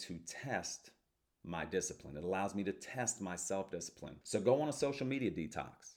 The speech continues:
but at the very least, limit it and do not get on it for the first hour and the last hour of every single day. Third, cold shower. This has so many benefits. Please Google what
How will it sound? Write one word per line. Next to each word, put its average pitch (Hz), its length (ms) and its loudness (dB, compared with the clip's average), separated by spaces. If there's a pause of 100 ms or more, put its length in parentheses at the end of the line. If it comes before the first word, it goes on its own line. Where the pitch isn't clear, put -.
(160)
but 104 100 6
at 107 140 8
the 101 60 4
very 120 320 6
least, 127 440 2
limit 104 460 4
it - 220 2 (460)
and 92 180 2
do 113 120 8
not 135 240 4
get 120 100 6
on 120 200 4
it - 100 -4
for 95 60 -2
the 80 100 0
first 123 380 4
hour 135 320 4
and 107 100 2
the 85 40 2
last 101 360 4
hour 80 300 4
of 76 100 -2
every 87 240 0
single 80 300 -2
day. 73 260 -2 (200)
Third, 101 400 10 (800)
cold 107 380 8
shower. 71 480 -2 (120)
This 117 280 8
has 147 280 6
so 110 220 8
many 120 180 8
benefits. 90 560 0
Please 143 500 0
Google 98 480 6
what 87 420 4